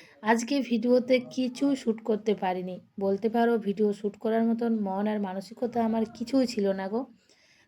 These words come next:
তোমরা যারা প্রত্যেক দিন আমার ভিডিও দেখো, তাদের সকলের কাছ থেকে আমি আগেই ক্ষমা চেয়ে নিচ্ছি। এই প্ল্যাটফর্ম থেকে আমি বিদায় নিতে চলেছি। তোমরা যদি আমাকে, আহ, উৎসাহ একটু দাও,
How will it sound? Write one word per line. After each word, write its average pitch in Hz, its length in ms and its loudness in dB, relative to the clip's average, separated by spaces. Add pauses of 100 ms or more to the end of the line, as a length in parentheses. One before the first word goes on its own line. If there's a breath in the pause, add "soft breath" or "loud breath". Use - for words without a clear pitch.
তোমরা 240 320 6
যারা 285 200 6
প্রত্যেক 247 440 0
দিন 254 160 0
আমার 254 180 0 (140)
ভিডিও 214 360 0
দেখো, 196 380 0 (500 soft breath)
তাদের 233 340 6
সকলের 262 500 2
কাছ 240 260 2
থেকে 254 220 -2
আমি 240 160 4 (140)
আগেই 202 340 2
ক্ষমা 196 340 -6
চেয়ে 202 240 0
নিচ্ছি। 190 360 -4 (460 loud breath)
এই 254 200 10
প্ল্যাটফর্ম 262 560 4
থেকে 277 300 2 (200)
আমি 214 260 2 (240)
বিদায় 214 380 4
নিতে 214 300 2
চলেছি। 185 480 -2 (460)
তোমরা 202 280 0
যদি 226 320 2 (420 loud breath)
আমাকে, 233 500 2 (760 loud breath)
আহ, 208 120 2
উৎসাহ 220 400 4
একটু 269 260 0
দাও, 202 260 8